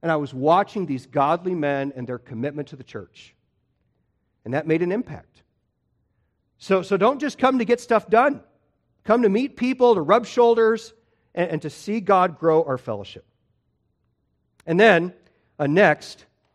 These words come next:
steward your relationships for impact.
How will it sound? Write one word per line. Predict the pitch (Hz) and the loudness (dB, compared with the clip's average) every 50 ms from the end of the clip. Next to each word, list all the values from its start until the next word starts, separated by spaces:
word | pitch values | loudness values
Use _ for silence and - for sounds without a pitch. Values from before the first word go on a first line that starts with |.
| _ _ _ _ _ | _ _ _ _ _
steward | _ - - - - 220 240 247 254 254 226 | _ -20 -16 -8 -6 -4 -2 0 -2 -2 -2
your | 185 180 180 175 | -2 -2 -2 0
relationships | 175 170 147 139 143 139 - 185 143 - - 123 120 - - | 0 -2 -2 -2 -4 -6 -6 -10 -10 -8 -8 -10 -10 -10 -12
for | - 147 135 | -12 -10 -8
impact. | 156 175 - - - 120 90 90 _ _ _ | -6 -8 -8 -8 -10 -12 -14 -14 _ _ _